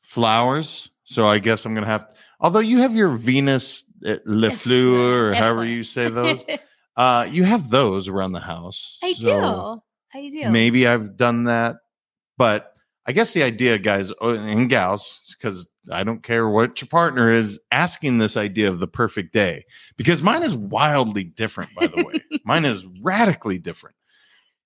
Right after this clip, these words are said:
Speaker 1: I would wake up specifically at five fifty-five A M. I have found that to be my perfect absolute time. I'm a big numbers person, and that five fifty-five right before six is perfect.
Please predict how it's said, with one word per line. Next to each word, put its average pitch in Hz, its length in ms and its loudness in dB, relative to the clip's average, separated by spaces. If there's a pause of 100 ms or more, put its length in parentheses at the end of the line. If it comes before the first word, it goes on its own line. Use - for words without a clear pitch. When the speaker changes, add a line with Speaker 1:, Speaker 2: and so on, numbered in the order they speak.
(100)
Speaker 1:
I 143 120 2
would 185 160 2
wake 175 240 2
up 151 240 2
specifically 147 720 -2
at - 160 -4
five 123 340 0
fifty-five 107 680 2 (100)
A 95 160 0
M. 87 420 -8
I 107 120 4
have 104 120 0
found 123 400 2
that 117 260 0
to 110 100 -10
be 107 200 2
my 90 280 0 (120)
perfect - 680 -6 (420)
absolute 127 640 0
time. 139 500 0 (340)
I'm 117 140 2
a 110 40 2
big 127 280 0
numbers 143 400 2
person, 175 500 -2 (160)
and 107 680 2 (440)
that - 360 -2
five 139 320 0
fifty-five 135 580 -2
right 127 200 2
before 127 280 -2
six - 360 -4
is 90 80 -10
perfect. - 640 -14